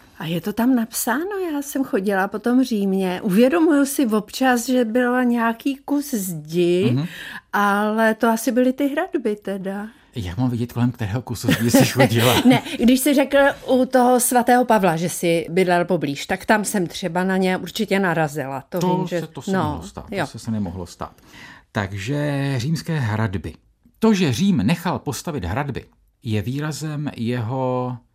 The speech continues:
Speaker 2: úpadku a blížícího se pádu. A to je naše dnešní téma, úpadek Říma. Ne ve smyslu nějakém takzvané morální dekadence, což je nesmysl, o tom někdy jindy, ale to reálného ohrožení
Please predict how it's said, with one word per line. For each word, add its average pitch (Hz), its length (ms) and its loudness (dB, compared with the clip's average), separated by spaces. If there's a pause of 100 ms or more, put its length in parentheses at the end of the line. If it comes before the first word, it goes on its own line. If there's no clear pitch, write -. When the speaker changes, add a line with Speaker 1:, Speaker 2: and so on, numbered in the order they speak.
Speaker 2:
úpadku 151 500 -6
a 113 60 -6
blížícího 117 600 -6
se 127 160 -10
pádu. 95 460 -10 (520)
A 131 80 -2
to - 160 2
je 185 120 0
naše 156 240 -4
dnešní 135 400 -6
téma, 101 400 -6
úpadek 143 540 -6
Říma. 110 560 -2 (300)
Ne 131 160 4
ve 151 100 0
smyslu 147 300 -2
nějakém 120 480 2 (100)
takzvané 110 460 2
morální 113 400 2
dekadence, 117 440 -2
což - 200 -12
je 82 60 -8
nesmysl, 117 420 -2
o 101 60 -8
tom 101 180 -10 (140)
někdy 92 260 -10
jindy, 139 280 -6 (480)
ale 113 320 0
to 160 240 0 (180)
reálného 190 720 2
ohrožení 156 880 -2